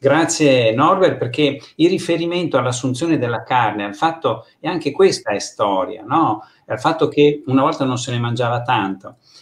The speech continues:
e che non ce n'è bisogno di mangiarne così tanto, anche questa è prevenzione cardiovascolare, come le salse di, a base, a base vegetali, come,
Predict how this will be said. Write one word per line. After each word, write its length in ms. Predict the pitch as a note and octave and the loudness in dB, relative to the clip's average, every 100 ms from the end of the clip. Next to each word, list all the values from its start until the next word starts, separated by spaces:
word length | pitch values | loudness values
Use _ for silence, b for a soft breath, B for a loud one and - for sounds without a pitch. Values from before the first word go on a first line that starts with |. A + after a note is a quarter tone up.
| b | b
e 80 | B2+ | -4
che 120 | C3+ | 0
non 180 | C#3 A#2+ | 0 0
ce 100 | B2 | 0
n'è 160 | D3 F#3+ | 0 0
bisogno 440 | B2 G#2 G2+ G2 | 0 -2 0 -2
di 100 | F#2 | -4
mangiarne 480 | G2 F#2+ F#2+ F#2 F#2 | -6 -6 -6 -6 -8
così 300 | G2 F#2 G2+ | -10 -12 -10
tanto, 320 | G2 G2 G2 | -8 -6 -2
anche 240 | E3+ D3+ - | -2 0 4
questa 340 | F#3+ - A2+ | 4 6 2
è 80 | G#2 | 0
prevenzione 680 | G#2 G#2 G#2 - A2 G#2+ | 0 0 -2 -2 -2 -2
cardiovascolare, 1040 | G#2 G#2 G2+ G2 G2+ - G#2+ F#2+ F#2 F2+ - b | -4 -4 -2 -4 -4 -2 -2 0 -4 -6 -14 b
come 260 | E3+ F3 C#3 | 2 4 4
le 80 | |
salse 600 | C3 - D#3+ D#3 - C#3+ - | 2 2 0 2 0 -2 -2
di, 400 | C3+ A#2+ A#2 A#2 B B | -6 -4 -4 -6 B B
a 100 | A#2+ | -2
base, 440 | A#2+ C#3 C3 B2+ B2 | 2 2 4 2 2
a 80 | A2+ | 0
base 300 | B2+ A#2+ A2+ | 0 0 -4
vegetali, 560 | G#2+ A#2 E3+ D3+ G#2+ | -6 -6 -2 0 -2
come, 420 | - F#3 F3 C3+ | 0 2 2 0